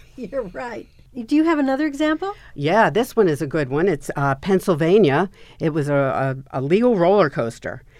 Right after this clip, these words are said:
Speaker 2: In two thousand seventeen, the League of Women Voters,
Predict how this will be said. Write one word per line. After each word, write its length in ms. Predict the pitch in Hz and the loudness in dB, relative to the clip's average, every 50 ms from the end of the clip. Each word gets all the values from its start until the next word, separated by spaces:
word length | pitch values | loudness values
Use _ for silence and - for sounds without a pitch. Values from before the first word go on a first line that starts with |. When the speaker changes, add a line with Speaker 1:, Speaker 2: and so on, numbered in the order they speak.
| - - - - - - | -20 -20 -20 -20 -12 -6
Speaker 2:
In 400 | - 160 156 151 147 143 139 143 | -2 0 2 2 2 2 0 -4
two 220 | - - 285 247 | -4 -4 -4 0
thousand 400 | - 233 214 208 190 - 180 156 | 2 4 4 4 4 2 -2 -2
seventeen, 920 | - - 185 175 175 170 160 - - - 294 285 220 160 156 165 214 233 - - - - - - | 0 -2 -2 0 2 0 0 0 -2 -4 -2 0 0 2 2 0 -2 -2 -6 -14 -20 -18 -8 -6
the 60 | 165 | -4
League 220 | 160 170 170 160 | -2 -2 0 0
of 100 | 170 143 | -2 -2
Women 300 | 156 156 147 143 139 135 | 0 0 2 2 0 0
Voters, 580 | 131 151 160 185 180 147 135 143 160 165 - | 0 0 2 2 2 2 2 0 -2 -4 -6